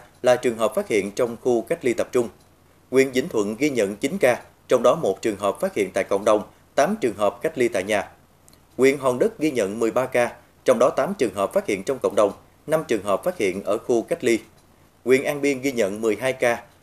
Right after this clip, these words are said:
là trường hợp phát hiện qua xét nghiệm sàng lọc cộng đồng. Huyện Dòng Riềng ghi nhận mười ba ca, trong đó ba trường hợp phát hiện trong cộng đồng, mười trường hợp cách ly tại nhà. Các huyện U Minh Thượng ghi nhận ba ca, huyện Tân Hiệp hai ca,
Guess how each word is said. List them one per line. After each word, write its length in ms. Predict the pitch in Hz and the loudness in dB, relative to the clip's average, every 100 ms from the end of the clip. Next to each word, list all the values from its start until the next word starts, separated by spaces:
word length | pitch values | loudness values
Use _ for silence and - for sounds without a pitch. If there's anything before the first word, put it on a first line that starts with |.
| _ | _
là 120 | - 135 | 0 2
trường 180 | 131 | 2
hợp 240 | 113 110 - | 0 -2 0
phát 140 | 151 | -2
hiện 240 | 117 95 101 | 0 -2 0
qua 220 | 127 117 | 0 0
xét 220 | - 202 | 0 -4
nghiệm 180 | 104 95 | -4 -4
sàng 220 | 117 95 | -4 -2
lọc 140 | 98 | -2
cộng 160 | - 95 | -2 2
đồng. 180 | 107 98 - _ _ _ _ _ _ _ _ - | 2 2 -4 _ _ _ _ _ _ _ _ -2
Huyện 180 | 127 135 | 0 2
Dòng 160 | 135 | 2
Riềng 240 | 120 123 110 - | 4 2 0 -6
ghi 120 | 127 151 | -2 0
nhận 360 | 123 104 110 | 2 0 -2
mười 140 | 120 117 | -2 2
ba 120 | 123 | 0
ca, 280 | 123 123 - - | 2 -2 -2 -2
trong 140 | 120 | 0
đó 80 | 120 | 2
ba 160 | 143 120 | 2 0
trường 220 | - 92 | -2 -2
hợp 180 | 98 - | -2 -2
phát 120 | 131 | -4
hiện 200 | 107 90 | -4 -2
trong 160 | 131 120 | -2 -2
cộng 140 | 90 | -2
đồng, 200 | 104 101 - - _ _ | 0 0 -2 -18 _ _
mười 160 | 131 123 | 2 2
trường 200 | 123 104 | 0 0
hợp 240 | 104 - | -2 0
cách 180 | 165 131 | -4 0
ly 120 | 120 | 0
tại 160 | 101 90 | 0 -2
nhà. 280 | 107 95 - _ _ _ _ _ _ - | -2 -2 -6 _ _ _ _ _ _ -4
Các 160 | 214 | 0
huyện 220 | 131 117 120 | 2 2 2
U 100 | 160 | 0
Minh 140 | 160 | 0
Thượng 280 | 151 104 107 120 | 0 0 0 -2
ghi 120 | 139 | -2
nhận 240 | 131 98 110 | 0 0 0
ba 100 | 127 | -2
ca, 320 | 123 117 - - _ | 0 0 -2 -16 _
huyện 180 | 113 113 | -6 0
Tân 140 | 151 | 0
Hiệp 180 | 123 104 - | 0 -4 -2
hai 120 | 123 | -4
ca, 280 | 120 117 | -2 -4